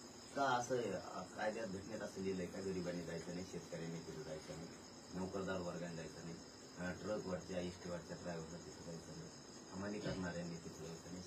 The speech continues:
शेतकरी, शेतमजुरांनी तिथं जायचं नाही? असं काय आहे का? कोणी पण जाऊ शकतो ना. बाबा, आमची पंच्याहत्तर वर्षात लाटच नाही आली. लाट कोणाची तरी आली, या नेत्याची आली, त्या नेत्याची आली, त्या पक्षाची आली, गरिबाची लाट आली ना. गरिबाची लाट आली तरी तेच,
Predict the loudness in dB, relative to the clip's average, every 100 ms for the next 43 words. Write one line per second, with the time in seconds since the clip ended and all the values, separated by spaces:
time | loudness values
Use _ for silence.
0 | -4 -4 -2 -4 -2 -4 -4 -2 -2 0
1 | 0 -2 -4 -6 -4 -4 -4 -4 -4 -4
2 | -8 -12 -12 -4 -2 2 6 8 8 8
3 | -2 -4 -10 -10 -10 -8 -2 4 6 8
4 | 6 6 4 0 0 0 -4 -6 0 4
5 | 6 4 2 2 2 2 0 0 0 0
6 | 0 0 0 0 12 12 12 8 2 -2
7 | -2 -2 0 0 2 4 4 4 2 2
8 | 2 -2 -6 -8 -10 -10 -10 -10 -6 0
9 | 2 2 2 0 0 0 0 0 0 0
10 | 0 0 -2 0 0 0 -2 0 0 2
11 | 0 0 -4 -10 -10 -2 6 8 8 8
12 | 6 6 4 4 2 -2 -8 -8 -6 6
13 | 10 10 10 10 8 8 6 6 8 10
14 | 8 8 10 10